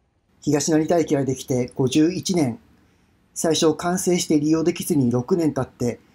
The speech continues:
できて十三年間は空港ターミナルとして利用したものの、その後三十二年、こんなような状況が続いています。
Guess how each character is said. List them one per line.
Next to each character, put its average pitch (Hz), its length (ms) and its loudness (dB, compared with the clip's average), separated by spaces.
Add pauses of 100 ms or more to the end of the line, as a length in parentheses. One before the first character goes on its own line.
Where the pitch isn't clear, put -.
(220)
で 202 160 0
き - 80 -10
て 147 100 2
十 156 220 0
三 185 220 -2
年 196 180 2
間 135 240 -2
は 117 160 -4
空 143 220 -4
港 147 200 0
タ 151 160 -2
ー 147 60 -2
ミ 147 80 0
ナ 123 100 0
ル 117 80 -4
と 120 80 -10
し - 80 -8
て 123 160 -2
利 123 80 -4
用 127 140 2
し 131 80 -6
た 135 80 -4
も 131 100 -2
の 123 120 2
の、 123 280 0
そ - 180 -6
の 131 120 0
後 127 220 -2
三 180 380 -2
十 139 200 0
二 151 100 2
年、 127 220 0 (400)
こ 143 180 0
ん 135 60 -2
な 139 100 0
よ 156 160 4
う 156 60 2
な 123 160 0
状 123 160 0
況 127 180 0
が 131 100 0
続 - 220 -6
い 113 80 -2
て 117 140 -2
い - 20 -4
ま 107 140 -6
す。 - 240 -8